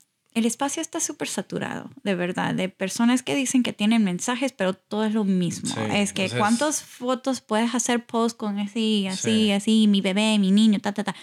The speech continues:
Speaker 1: Ok, está bien, pero si, si compran los followers,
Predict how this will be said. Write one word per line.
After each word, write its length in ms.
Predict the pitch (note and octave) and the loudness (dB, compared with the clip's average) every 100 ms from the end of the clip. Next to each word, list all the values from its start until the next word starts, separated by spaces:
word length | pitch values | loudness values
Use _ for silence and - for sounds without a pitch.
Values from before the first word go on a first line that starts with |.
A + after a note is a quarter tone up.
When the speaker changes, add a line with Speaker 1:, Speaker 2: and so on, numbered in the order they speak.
| - | -6
Speaker 1:
Ok, 140 | A#3+ A#3 | -4 -2
está 240 | - B3 | -2 -2
bien, 320 | D4+ B3 G#3+ - - - - - _ | 0 0 -2 -8 -14 -12 -14 -16 _
pero 500 | C#4+ C4 G3 G#2 - _ _ _ _ _ | 0 2 2 -2 -6 _ _ _ _ _
si, 460 | - - A#3 G#3 - _ _ - | -6 0 0 0 -8 _ _ -8
si 180 | - G3+ | -6 0
compran 400 | B3+ C#4+ F4 E4 | 2 2 0 -2
los 160 | D4+ | -2
followers, 580 | - C4 C#4 D4+ D#4+ D4+ | 0 -2 0 -2 -4 -6